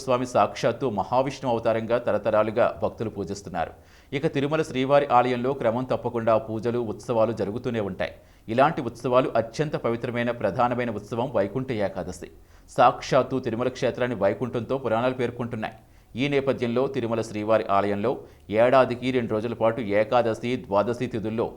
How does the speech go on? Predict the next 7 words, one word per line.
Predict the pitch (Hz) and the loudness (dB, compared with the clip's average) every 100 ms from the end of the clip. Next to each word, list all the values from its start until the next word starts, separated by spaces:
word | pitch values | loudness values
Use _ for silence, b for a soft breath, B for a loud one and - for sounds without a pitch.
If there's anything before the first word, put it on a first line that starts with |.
| - | -2
వైకుంఠ | 104 123 127 127 95 | 0 0 -2 -2 0
ద్వారాలు | 110 113 113 | 4 4 2
తెరిచే | 117 104 110 - | -2 -4 -6 -2
సాంప్రదాయం | 98 98 113 101 110 131 107 | -2 -2 -2 -2 -2 -2 -6
అందుబాటులో | 104 104 101 98 92 | -2 -2 -2 -4 -4
ఉండేది. | 90 95 - - b b b | -4 -6 -8 -16 b b b
అయితే | 120 135 | -2 0